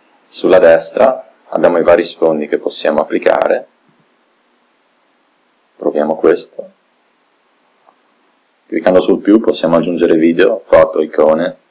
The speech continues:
o testo, mentre tenendo premuto sull'icona del microfono possiamo addirittura registrare la nostra voce per fare una specie di narrazione che accompagni la presentazione.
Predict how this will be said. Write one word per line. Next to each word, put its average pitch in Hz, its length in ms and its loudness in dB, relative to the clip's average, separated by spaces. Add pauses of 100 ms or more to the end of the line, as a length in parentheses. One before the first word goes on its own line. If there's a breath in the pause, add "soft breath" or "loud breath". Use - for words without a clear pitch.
(140)
o 80 100 -4
testo, - 560 -2 (880)
mentre 104 300 2
tenendo 101 300 2
premuto 98 680 2 (200)
sull'icona 175 480 0
del 160 120 2
microfono - 500 0
possiamo - 300 -2
addirittura 82 360 2
registrare 80 480 2
la 76 100 0
nostra 76 320 0
voce 76 440 0 (580 soft breath)
per 82 120 2
fare 85 200 2
una 85 140 0
specie - 260 0
di 80 100 0
narrazione 78 680 2
che 73 100 0
accompagni 73 480 -4
la 69 100 0
presentazione. - 880 -2